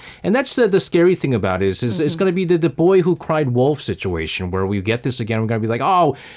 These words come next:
Speaker 1: probably another mistake, or probably something that's being overreacted." And what if it does happen eventually, right? And when, and that's the scary thing here.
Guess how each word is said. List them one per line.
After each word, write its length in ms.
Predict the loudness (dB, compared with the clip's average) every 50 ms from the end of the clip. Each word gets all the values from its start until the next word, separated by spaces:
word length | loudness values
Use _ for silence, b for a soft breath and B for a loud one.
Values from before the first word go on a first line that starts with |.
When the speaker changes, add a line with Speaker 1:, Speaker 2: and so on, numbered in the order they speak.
| B B B B
Speaker 1:
probably 540 | -2 0 2 4 4 4 4 4 4 4 4
another 380 | 2 2 0 -2 -2 -2 -2
mistake, 500 | -2 -4 -4 -4 -4 -4 -4 -4 -2 -2
or 160 | -2 -2 -2
probably 640 | -2 -2 -2 0 0 0 0 2 2 2 2 2 2
something 340 | 2 0 -2 -2 0 0 0
that's 200 | 0 0 -2 -2
being 180 | -2 -2 -2 0
overreacted." 760 | 0 -2 -2 0 0 0 0 0 0 -2 -2 -2 -2 -2 0
And 80 | 0 2
what 100 | 2 2
if 140 | 2 2 0
it 120 | 0 0
does 280 | 0 0 0 0 -2 -2
happen 400 | -4 -6 -6 -6 -6 -6 -6 -6
eventually, 580 | -6 -6 -6 -6 -8 -8 -8 -8 -8 -8 -6
right? 280 | -4 -4 -4 -4 -2 -2
And 180 | -2 -2 -2 -2
when, 160 | -4 -6 -8 B B B B B B B
and 160 | -2 -2 0
that's 220 | 0 0 0 0 -2
the 80 | -2
scary 380 | -2 -2 -2 0 0 0 0 -2
thing 200 | -2 -2 -2 0
here. 200 | 0 0 -2